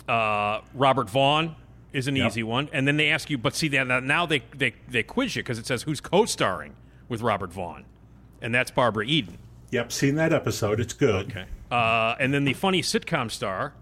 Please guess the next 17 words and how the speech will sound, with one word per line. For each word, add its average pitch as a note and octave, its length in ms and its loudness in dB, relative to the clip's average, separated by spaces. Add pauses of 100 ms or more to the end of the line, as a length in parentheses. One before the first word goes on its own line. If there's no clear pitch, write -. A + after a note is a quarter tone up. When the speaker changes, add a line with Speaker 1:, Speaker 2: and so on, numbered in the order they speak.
(280)
Speaker 1:
that's C#3 180 2
Alan B2+ 280 2
Hale. A2+ 400 -2 (300)
Speaker 2:
Yep, G#2 300 0
the F3 100 -2
skipper. A#2+ 520 0 (340)
Speaker 1:
Okay, G#2+ 320 -6
the C#3 100 -8
skipper. C#3 540 -8
Uh, G2+ 360 -8
let's G2 160 -10
see, A2+ 80 -6
as F#2 100 -6
I G#2 60 -6
scroll A#2 320 -6
down A2+ 240 -6
more. G2+ 320 -8